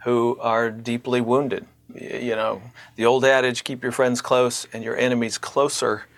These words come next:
has great, great application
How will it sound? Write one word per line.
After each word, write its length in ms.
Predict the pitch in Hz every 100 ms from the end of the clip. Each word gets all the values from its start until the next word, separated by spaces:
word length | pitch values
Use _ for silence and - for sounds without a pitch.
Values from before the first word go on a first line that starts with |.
| - - - -
has 280 | - 117 107
great, 760 | 110 123 117 131 127 120 - 123
great 500 | 123 117 127 120 - 120
application 840 | 120 113 113 135 135 - 92